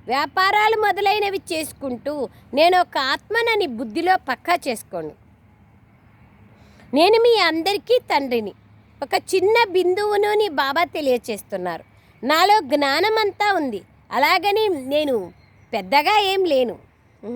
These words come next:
ఆత్మ మరియు పరమాత్మ ఇద్దరూ ఒకేలాగే ఉంటారు.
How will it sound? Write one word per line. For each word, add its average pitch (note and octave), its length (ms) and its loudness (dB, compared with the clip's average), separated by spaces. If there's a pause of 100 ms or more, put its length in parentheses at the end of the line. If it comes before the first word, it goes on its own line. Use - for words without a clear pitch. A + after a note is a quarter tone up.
(840)
ఆత్మ D4+ 340 0
మరియు A4 440 4
పరమాత్మ C#4+ 640 -2
ఇద్దరూ E4+ 600 0
ఒకేలాగే F#4+ 640 0
ఉంటారు. G#3+ 420 -4